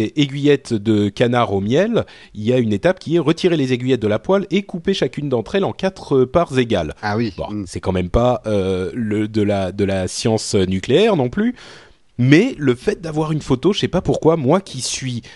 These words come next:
Speaker 1: vraiment, euh, un, un débutant complet en cuisine, ça me rend les choses plus faciles, quoi. Ça me, ça me,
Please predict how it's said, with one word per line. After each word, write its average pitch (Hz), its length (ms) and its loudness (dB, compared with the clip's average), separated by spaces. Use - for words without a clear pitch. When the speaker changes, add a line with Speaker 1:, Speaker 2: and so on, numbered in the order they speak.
Speaker 1:
vraiment, 147 640 0
euh, 95 300 2
un, 98 300 -2
un 90 320 -4
débutant 156 560 -2
complet 147 500 0
en 104 120 -6
cuisine, 123 580 -4
ça - 280 -4
me 156 200 2
rend 131 200 2
les 151 120 2
choses 156 240 0
plus - 160 -2
faciles, 80 400 -6
quoi. 73 200 -10
Ça - 200 -6
me, 78 460 -6
ça 95 220 -8
me, 80 540 -6